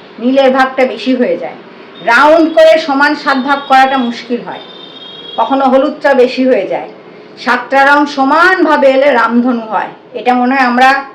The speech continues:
সায়েন্স ফেয়ারে সেভেন, এইট, নাইনে করতাম। যাক, ঈশ্বর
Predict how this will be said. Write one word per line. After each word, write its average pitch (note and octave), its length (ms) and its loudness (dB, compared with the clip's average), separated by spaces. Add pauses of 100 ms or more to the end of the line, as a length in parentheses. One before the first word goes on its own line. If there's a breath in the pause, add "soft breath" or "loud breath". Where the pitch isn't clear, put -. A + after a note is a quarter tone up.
(340)
সায়েন্স A3+ 320 -4 (140)
ফেয়ারে A#3+ 340 2
সেভেন, G#3+ 320 -4
এইট, G#3+ 180 -10
নাইনে G#3+ 280 -6
করতাম। E3 500 -12 (2500 soft breath)
যাক, C#4 260 2
ঈশ্বর D#4 420 0